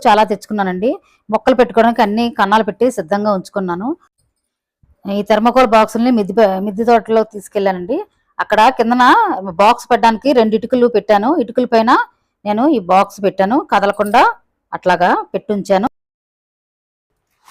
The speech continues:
పెట్టి ఇక్కడ హోల్స్ పెట్టాను కదా, ఈ నా దగ్గర సిమెంట్ బ్రిక్స్ చిన్న చిన్నవి ఉన్నాయండి. ఉమ్, ఇది అంతకుముందు ఎప్పుడో కొన్నాను, అవి ఉన్నాయి. ఆ రెండు ఇలాగా పెట్టుకునేటట్టు నేను హోల్స్ పెట్టుకున్నాను అనమాట.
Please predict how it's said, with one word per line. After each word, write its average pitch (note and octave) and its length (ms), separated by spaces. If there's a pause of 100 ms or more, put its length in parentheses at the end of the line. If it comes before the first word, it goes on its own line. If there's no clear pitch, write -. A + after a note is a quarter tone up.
(120)
పెట్టి A#3 160
ఇక్కడ D4 160
హోల్స్ D4 340
పెట్టాను C4 300
కదా, D4+ 140
ఈ F4 120
నా A#3+ 120
దగ్గర A#3 220
సిమెంట్ C#4+ 340
బ్రిక్స్ C4+ 400
చిన్న B3 180
చిన్నవి C#4+ 200
ఉన్నాయండి. A3 500 (600)
ఉమ్, G#3 200
ఇది G3+ 220
అంతకుముందు G3 380
ఎప్పుడో A3 280
కొన్నాను, G#3 480 (400)
అవి F#3+ 120
ఉన్నాయి. G3+ 240
ఆ A#3 120
రెండు A#3 340
ఇలాగా C#4 480 (680)
పెట్టుకునేటట్టు B3+ 520
నేను E4 240
హోల్స్ C4 320
పెట్టుకున్నాను A3 380
అనమాట. F3 160